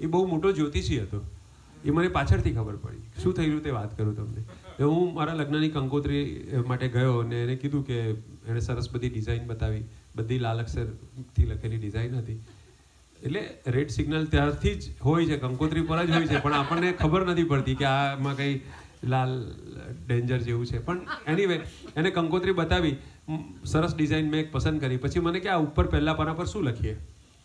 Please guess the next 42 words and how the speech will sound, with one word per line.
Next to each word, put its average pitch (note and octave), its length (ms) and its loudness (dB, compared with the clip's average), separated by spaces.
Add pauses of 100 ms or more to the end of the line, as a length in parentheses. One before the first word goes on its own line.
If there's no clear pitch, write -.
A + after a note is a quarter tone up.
(300)
એટલે C#3+ 180 -4
મેં E3 160 -2
કીધું, D#3+ 260 -2
"વિવાહ D3+ 320 2
લખજે." D#3+ 440 -2 (680)
તો C3+ 100 2
કે, C#3+ 100 0
"શુભ C#3+ 280 2
અશુભ?" C#3 280 -2
મેં C3+ 100 -6
કીધું, D#3 140 -4
"એ D3 40 -2
તો D#3 100 -2
હવે D#3 140 2
ભગવાન C#3+ 340 2
જાણે, A2+ 240 0 (380)
તું F#3 260 -4 (460)
ખાલી F#3+ 220 6
વિવાહ E3 320 6
લખજે." C3 360 2 (720)
ના, G#3 120 4
એટલે G3+ 200 0
તમે F3+ 220 2
હસ્યા, F3+ 280 2
પણ G3+ 160 -2
ખરેખર F3+ 360 0
જો E3 400 0
તમે D3 200 0
ઇન્ડિયામાં D3 600 -2
જાઓ F3+ 200 -6
ને, C3 120 -6
લગ્નની A#2+ 400 -4
વાડીઓ C3 380 0
હોય G#2+ 240 -2 (380)
તો C3 100 0
વાડીની C3 300 0
ઉપર C#3+ 260 -4
જાહેરાત A#2+ 380 -4
લગેલી G2+ 260 -10
હોય G2+ 140 -10 (340)
કે C3 80 -2
"લગ્ન C#3+ 480 0